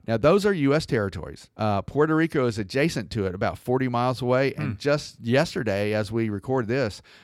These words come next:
Speaker 1: um, Hurricane Maria went through and damaged Puerto Rico pretty badly, including the general aviation airports there at San Juan. So that whole area still hasn't escaped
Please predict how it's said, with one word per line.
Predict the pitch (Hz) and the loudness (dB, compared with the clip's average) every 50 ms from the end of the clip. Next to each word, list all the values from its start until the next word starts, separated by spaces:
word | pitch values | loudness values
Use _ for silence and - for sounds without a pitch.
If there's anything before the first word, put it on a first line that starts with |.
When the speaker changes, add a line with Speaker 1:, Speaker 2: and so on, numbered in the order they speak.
| _ _ | _ _
Speaker 1:
um, | - - 110 107 107 104 98 90 | -4 -2 0 0 0 -2 -4 -6
Hurricane | 104 117 139 135 135 131 - 139 120 110 110 110 98 87 | -6 -4 -2 -2 -2 -2 -2 -4 -4 -2 -2 -4 -6 -6
Maria | 98 95 92 92 101 113 143 165 190 127 73 69 92 98 - _ _ _ - - | -8 -8 -6 -6 -2 0 2 2 4 2 2 0 -4 -6 -8 _ _ _ -4 -2
went | 127 131 110 | -2 -2 -2
through | - - 127 117 | -2 0 0 0
and | 104 98 90 | 0 0 -2
damaged | 120 113 113 113 113 110 104 98 - - _ | -2 -2 0 0 0 -2 -4 -4 -6 -12 _
Puerto | - - 135 107 107 | -4 -2 0 0 2
Rico | 120 143 160 - 107 92 92 98 - _ _ | 2 0 0 -2 -2 -4 -4 -4 -8 _ _
pretty | - - 196 208 180 | -2 0 0 0 0
badly, | 110 87 113 113 123 127 110 92 90 95 - - | 0 0 2 2 2 2 0 -2 -4 -6 -6 -8
including | 120 113 107 - - 233 262 277 262 175 127 110 107 110 - | -10 -10 -10 -6 -2 -2 0 2 2 2 0 0 -4 -6 -8
the | - 113 110 | -4 -4 -4
general | 104 98 131 131 127 123 104 | -2 -2 -2 0 0 0 0
aviation | 95 110 107 101 104 101 104 98 104 85 | 0 0 0 0 0 0 0 -2 -6 -8
airports | 67 104 135 147 - - 80 78 - - - _ _ | -6 -4 -4 -4 -4 -6 -10 -10 -12 -16 -20 _ _
there | - 101 104 95 85 73 76 - - | -10 -6 -4 -4 -4 -4 -6 -10 -10
at | 95 101 98 92 - | -10 -8 -8 -10 -10
San | - - 107 95 90 92 | -12 -10 -8 -8 -6 -6
Juan. | 98 98 92 - - - _ _ - - - - _ | -6 -8 -8 -8 -12 -18 _ _ -20 -20 -20 -18 _
So | - 123 131 | -4 0 0
that | 151 165 | 2 2
whole | 170 175 180 160 - - | 2 2 2 2 2 4
area | 135 160 196 208 180 127 107 104 | 4 4 6 6 4 2 2 0
still | - - - 156 151 | -2 -4 -2 -2 0
hasn't | 147 139 120 117 117 98 71 | 0 0 0 0 0 -4 -6
escaped | 90 92 - - - - 135 139 147 135 104 - - - | -6 -10 -10 -10 -8 -2 0 2 2 2 0 -2 -4 -12